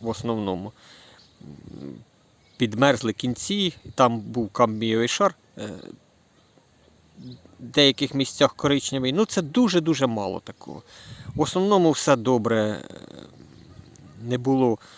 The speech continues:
е, такої уже вимерзання, такого вимерзання, що вже критичне, що кущі, кущам важко відновлятися. Слава Богу, якби в ц-, в мене цей випадок, ну, трохи кращий, якби не було вимерзання.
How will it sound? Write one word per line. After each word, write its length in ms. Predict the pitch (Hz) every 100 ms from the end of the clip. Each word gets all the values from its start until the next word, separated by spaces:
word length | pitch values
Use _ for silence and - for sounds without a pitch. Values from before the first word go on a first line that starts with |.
| - - - - - - _ -
е, 240 | 117 110
такої 560 | 107 - - 127 117 104 - - -
уже 200 | 107 113
вимерзання, 760 | 117 117 113 123 117 110 110 107
такого 320 | 113 - 117
вимерзання, 600 | 117 110 110 123 110 104
що 160 | -
вже 200 | 107 101
критичне, 560 | 95 131 127 131 - 107
що 360 | - 113 107 107
кущі, 500 | - - - 110 107 - -
кущам 380 | 123 - 123 107
важко 280 | 113 - 113
відновлятися. 680 | 110 135 170 - - - 110 - - - - - - -
Слава 320 | - 131 120
Богу, 460 | 117 156 131 120 113
якби 320 | 107 104 107
в 80 | 101
ц-, 220 | - - - 95
в 60 | 92
мене 300 | 110 120 113
цей 260 | - 120 110
випадок, 480 | 135 - 107 104 - - - - _
ну, 100 | 120
трохи 340 | 107 117 - 135
кращий, 560 | - 107 95 - 98
якби 300 | 104 104 104
не 340 | 104 107 110 123
було 240 | 127 107
вимерзання. 680 | 104 104 107 101 90 -